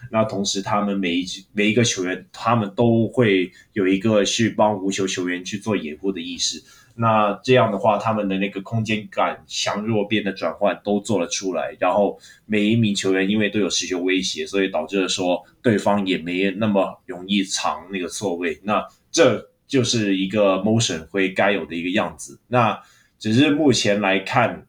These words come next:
嗯，国王的那个持球的球员，那我不，我先不论洋将的部分啦，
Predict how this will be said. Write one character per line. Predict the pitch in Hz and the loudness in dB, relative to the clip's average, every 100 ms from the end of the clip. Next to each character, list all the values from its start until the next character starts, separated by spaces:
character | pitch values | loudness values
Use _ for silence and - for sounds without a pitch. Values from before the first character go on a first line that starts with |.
| - | -8
嗯， | 104 90 80 80 76 78 _ _ - | -6 -6 -10 -16 -20 -20 _ _ -4
国 | 113 | 2
王 | 110 104 98 101 - _ _ _ _ _ _ _ - | 4 4 2 -6 -10 _ _ _ _ _ _ _ 4
的 | 117 104 101 | 6 8 4
那 | 120 | 2
个 | 110 107 98 92 90 - | 2 6 6 6 2 -2
持 | - | -2
球 | 107 117 | 4 4
的 | 110 | 4
球 | - 90 | 2 -2
员， | 87 82 | -2 -2
那 | 101 107 | 2 2
我 | 95 | 2
不， | 90 113 - | 0 0 0
我 | 101 107 | -2 0
先 | 127 120 | 2 2
不 | 120 | 2
论 | 120 113 | 4 4
洋 | 92 82 87 | 0 -2 0
将 | 98 | 0
的 | 92 | -2
部 | 92 92 | -8 -10
分 | 87 | -12
啦， | - | -12